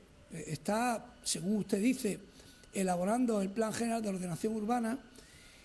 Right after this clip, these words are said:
y que, según usted dice, quiere modificarlo, ¿usted le puede explicar a todos los melillenses qué hacía hace unos meses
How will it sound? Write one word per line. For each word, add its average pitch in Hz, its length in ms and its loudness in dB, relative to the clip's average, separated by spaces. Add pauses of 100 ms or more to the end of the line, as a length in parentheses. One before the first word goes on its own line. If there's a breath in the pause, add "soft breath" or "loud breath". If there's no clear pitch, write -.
y 208 100 -2
que, 208 120 4
según 254 240 6
usted 262 200 6
dice, 269 300 4
quiere 269 240 4
modificarlo, 214 840 2 (480 loud breath)
¿usted 330 260 2
le 415 100 2
puede 349 180 4
explicar 233 640 2 (720 loud breath)
a 214 160 0
todos 294 240 2
los 269 100 4
melillenses 226 720 2 (420 loud breath)
qué 311 100 2
hacía 302 460 2 (100)
hace 269 220 0
unos 247 220 4
meses 208 540 0